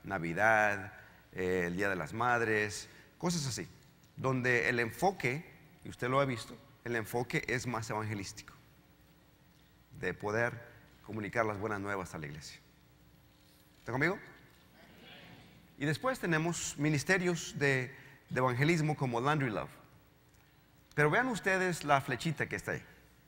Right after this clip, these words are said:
Es un número muy reducido. Entonces,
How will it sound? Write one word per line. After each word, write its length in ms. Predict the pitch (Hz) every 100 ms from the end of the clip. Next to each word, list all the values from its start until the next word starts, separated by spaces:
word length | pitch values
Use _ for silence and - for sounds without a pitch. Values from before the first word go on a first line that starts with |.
| _ _ - - - - - - - - - - - - -
Es 160 | 156
un 80 | 233
número 300 | 208 196 180
muy 300 | 160 156 208
reducido. 400 | 175 131 123 156 - - - - - - - - _ - _ _ _ - - - _ - _ _ _ _ _ - - - _ - _ _ -
Entonces, 360 | 247 247 185